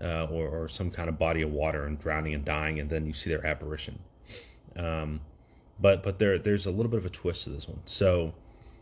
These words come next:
there's basically two legends that come out of this. So one is that if you drive your car out over the middle of Hell's Gate Bridge and turn off the lights,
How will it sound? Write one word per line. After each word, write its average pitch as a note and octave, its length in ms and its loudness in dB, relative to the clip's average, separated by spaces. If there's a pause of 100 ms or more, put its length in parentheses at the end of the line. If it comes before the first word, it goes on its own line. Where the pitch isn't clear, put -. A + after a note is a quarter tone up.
(160)
there's F#2 140 2
basically A#2 280 4
two - 280 0
legends D3 500 2
that F2+ 180 -4
come F#2 160 -2
out D#2+ 100 -2
of D2 100 -6
this. - 280 -8 (1500)
So A2+ 140 6
one C3 300 6
is A2 140 2
that G#2+ 200 6
if G2+ 160 -4
you G2+ 80 -2
drive G2+ 520 0
your C3+ 120 -2
car G2+ 480 2 (640)
out A2+ 240 2
over A#2+ 240 2
the G#2 80 0
middle F#2+ 400 4
of F#2 140 0
Hell's F#2 220 4
Gate F#2 240 0
Bridge E2 360 -2 (300)
and F2+ 200 -4
turn A2 380 2
off G#2+ 300 2
the F#2+ 100 6
lights, F2+ 600 0